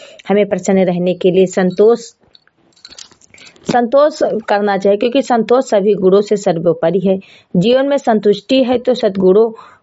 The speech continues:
को अपनाना सहज है। जहाँ सद्गुण को, सद्गुणों का वास है, वहीं सद्गुणों का, वहीं दुर्गुणों का नाश हो जाता है, क्योंकि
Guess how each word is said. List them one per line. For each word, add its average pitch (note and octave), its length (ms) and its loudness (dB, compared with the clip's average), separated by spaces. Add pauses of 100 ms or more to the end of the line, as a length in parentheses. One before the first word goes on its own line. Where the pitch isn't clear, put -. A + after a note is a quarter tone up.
को B3+ 100 0 (340)
अपनाना G#3 720 -2 (300)
सहज F#3 460 -4
है। E3+ 320 -2 (580)
जहाँ A3+ 280 0
सद्गुण B3+ 420 0
को, B3+ 500 -2
सद्गुणों A3+ 580 0
का A#3 200 0
वास F#3+ 360 -2
है, G3+ 60 2
वहीं G#3+ 340 0 (800)
सद्गुणों A#3 500 0
का, B3+ 100 -2
वहीं A3+ 260 0
दुर्गुणों G3 400 2
का G3 140 -2
नाश E3 360 -2
हो F3+ 60 4
जाता F3 360 -2
है, F3 80 0
क्योंकि B3 420 0